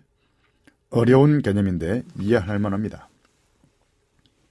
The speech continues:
예, 이 본문의 목적은 고난을 미화하려는 데 있지 않고 죄된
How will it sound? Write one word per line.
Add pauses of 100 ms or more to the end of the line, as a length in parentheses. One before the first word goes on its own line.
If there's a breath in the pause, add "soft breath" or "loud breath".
(1300 soft breath)
예,
이
본문의
목적은 (180)
고난을
미화하려는
데
있지
않고 (800)
죄된